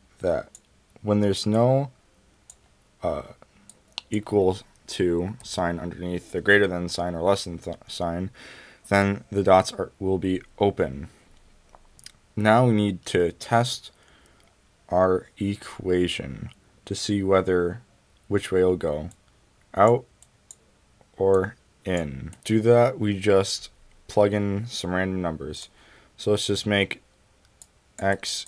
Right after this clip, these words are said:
equal zero. Zero squared, it'll be zero. Four times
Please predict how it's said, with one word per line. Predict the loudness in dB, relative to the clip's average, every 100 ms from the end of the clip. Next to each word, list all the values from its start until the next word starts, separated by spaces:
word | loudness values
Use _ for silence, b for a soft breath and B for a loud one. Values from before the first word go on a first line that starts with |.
| _
equal | -10 -6 -2 -2 -2 -8 -14
zero. | -10 -6 -8 -8 -14 -12
Zero | -6 2 4 4
squared, | 2 -2 6 8 8
it'll | 4 -4 -4
be | -2 -2
zero. | -4 -2 4 6 6 4 -4 b b b b _ _ _
Four | -8 2 4 4
times | 0 -2 -2 -4 -6